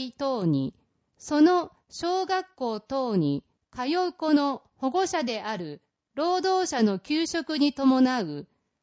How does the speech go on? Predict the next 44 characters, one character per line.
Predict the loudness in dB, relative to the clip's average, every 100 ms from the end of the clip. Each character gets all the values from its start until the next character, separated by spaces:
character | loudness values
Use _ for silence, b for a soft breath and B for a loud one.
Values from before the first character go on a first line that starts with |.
| _
所 | -8 -4
得 | -2 0 4
の | 4 4
減 | 2 4 4
少 | 2 0 4
に | 6 4
対 | 0 -4 -2 -2
応 | -2 -2
す | -4 -6
る | -6
た | -4 -2
め、 | -2 -4 -14 _ _ _ _ _ _ _
有 | -4 0 0
給 | -2 -2 0 2
の | 0 -2 -8 -10
特 | -8 -4
別 | -4 -2 -2
休 | -2 -2 -2
暇 | -2 -4
を | -4 -6 -12 _ _
取 | -12
得 | -6 -4 -4 -6
さ | -6
せ | -6 -6
た | -6 -8
企 | -8 -12 -4
業 | -2 -2 0
に | 0
対 | -2 -6 -6
し | -8 -12
て | -14 -14 -16 _ _ -8
助 | -6
成 | -4 -2 -2 -4
金 | 2 4 4
を | 2 -4 -6
支 | -8 -6
給 | -4 -4 -4
し | -6 -6
ま | -8 -10
す。 | -20 -20 _ _ _ _ _ _ _ _ _ _ _ _ _ _
正 | -12 -6 -4
規 | -4 -6
雇 | -4 -4
用、 | -4 -6 -8